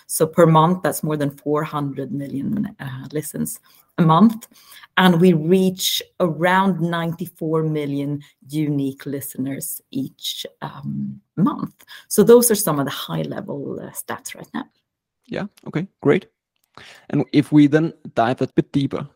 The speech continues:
Speaker 2: into the, uh, into the company, the financials, the, the products, you, you have different products or services that, that you offer to, uh, to your clients. So can you maybe explain a bit about the different, uh, products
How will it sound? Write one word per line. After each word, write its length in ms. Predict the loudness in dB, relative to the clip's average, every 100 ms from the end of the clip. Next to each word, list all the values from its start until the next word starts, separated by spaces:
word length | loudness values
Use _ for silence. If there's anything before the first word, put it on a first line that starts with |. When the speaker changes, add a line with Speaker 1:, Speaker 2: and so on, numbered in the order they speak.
| -6
Speaker 2:
into 340 | -6 -4 -6
the, 380 | -6 -6 -4 -4
uh, 260 | -4 -4 -8 -10
into 220 | -12 -12
the 40 | -10
company, 440 | -4 -4 -4 -6
the 100 | -6
financials, 800 | -2 -2 0 -2 -4 -4 -4 -6
the, 280 | -6 -4 -4
the 120 | -6
products, 540 | -4 0 0 -2 -4 2
you, 280 | 2 2 _ -20 -20 -20 0
you 120 | 4
have 260 | 6 6 6
different 680 | 4 6 2 2 0 -8 -16 _ -4
products 400 | 0 2 0 -6 -12
or 40 |
services 600 | -4 0 0 -2 -6 -6 -4
that, 240 | -6 -4
that 180 | -6 -2
you 100 | 0
offer 420 | 2 0 -2 -10 -8
to, 340 | -6 -4 -2
uh, 220 | -2 -4 -4
to 180 | -4
your 80 | -4
clients. 500 | -2 -2 -2 -4 -6
So 160 | -4 -2
can 240 | 0 4
you 280 | 6 4 2 _ _ _ 2
maybe 220 | 4 4
explain 480 | 2 0 2 2 2
a 60 |
bit 160 | 2 2
about 420 | 4 2 2 -2
the 100 | -4
different, 500 | -2 -2 -2 -4 -2
uh, 420 | -2 -2 -2 -4
products 540 | -2 0 0 -2 -8